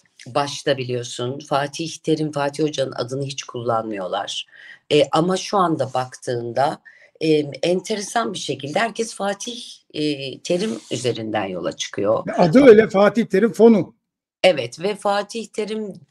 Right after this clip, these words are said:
Speaker 1: çıkıp, e, demiyor ki o böyle çok güzel konuşabilen, çık-, istediğinde ahkam kesip höt höt höt konuşan bir adamdır. E, çıkıp demiyor ki arkadaşlar bir dakika yani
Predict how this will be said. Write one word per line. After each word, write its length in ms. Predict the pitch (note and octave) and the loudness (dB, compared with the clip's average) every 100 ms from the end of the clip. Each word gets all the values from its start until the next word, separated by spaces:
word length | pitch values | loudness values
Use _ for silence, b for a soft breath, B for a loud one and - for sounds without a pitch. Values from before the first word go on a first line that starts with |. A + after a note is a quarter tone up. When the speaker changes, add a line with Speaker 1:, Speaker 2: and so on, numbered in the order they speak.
| - | -10
Speaker 1:
çıkıp, 400 | F3+ F3+ A#3 - | -8 -6 -8 -6
e, 200 | D3 C#3+ | -6 0
demiyor 400 | E3 F#3 F#3 G#3 | 0 0 -2 -4
ki 200 | - D#3 | -4 -4
o 240 | - C3+ | 0 -2
böyle 300 | C3+ C3+ C3+ | 0 -2 -4
çok 280 | C3+ F3+ E3 | -2 -4 -4
güzel 420 | C3+ B2+ D#3 E3 | -6 2 2 2
konuşabilen, 760 | E3 D#3 C3 C#3 B2 A#2+ A2 A2 | -2 -6 -4 -6 -4 -4 -4 -6
çık-, 280 | - - _ _ | -14 -20 _ _
istediğinde 680 | - - - B2+ A#2+ B2+ B2+ | -16 -14 -8 -6 -4 0 2
ahkam 460 | A2+ B2+ - D3 C#3+ | 2 0 2 2 2
kesip 360 | C#3 B2 B2 _ b b b | -8 -12 -16 _ b b b
höt 300 | - D#3+ - | -6 -6 -8
höt 160 | E3 - | -10 -6
höt 160 | D#3+ | -8
konuşan 560 | - C#3 - - D3+ D#3+ | -8 -8 -4 0 0 0
bir 180 | E3 C#3 | -2 -2
adamdır. 640 | C#3 E3+ E3+ E3+ - - b b b b - | -2 -6 -6 -8 -10 -14 b b b b -2
E, 580 | D3+ D3 C#3+ C#3 C3 B2+ | 2 2 2 -2 -4 -6
çıkıp 420 | - - A3+ - | -10 -12 -8 -2
demiyor 340 | E3 F3 A#3+ | 0 0 -4
ki 180 | - - | -4 -2
arkadaşlar 760 | C#3 B2 F3+ A3 B3 - C3+ B2+ | -2 -2 -4 -4 -6 -4 -4 -4
bir 100 | B2 | -8
dakika 400 | F3+ - B2 G#2+ _ _ _ - | -8 -4 -6 -6 _ _ _ -4
yani 300 | A#2 B2 | -2 -2